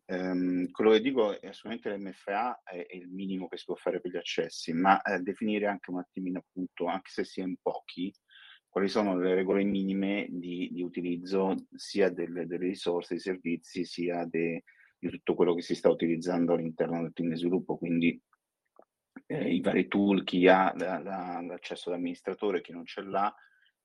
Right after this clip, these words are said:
Ovviamente ci sono dei buoni motivi per definire questo, quindi un attimino fermarsi un attimo e decidere come strutturare dal punto di vista di governance. Quello, anche se si è piccoli, è importante, perché poi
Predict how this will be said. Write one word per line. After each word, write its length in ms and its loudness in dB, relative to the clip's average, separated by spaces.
Ovviamente 500 -8
ci 120 -6
sono 320 -8
dei 240 -6
buoni 220 -4
motivi 380 -4
per 120 -10
definire 400 -6
questo, 320 -4
quindi 200 6
un 180 4
attimino 540 6
fermarsi 920 0
un 180 2
attimo 640 0
e 180 -10
decidere 560 -8
come 260 -8
strutturare 760 -2
dal 180 -4
punto 260 -18
di 60 -12
vista 800 -10
di 60 -8
governance. 840 0
Quello, 720 2
anche 280 -4
se 120 -4
si 160 -8
è 60 -2
piccoli, 380 -6
è 20 -6
importante, 680 -6
perché 300 -14
poi 520 2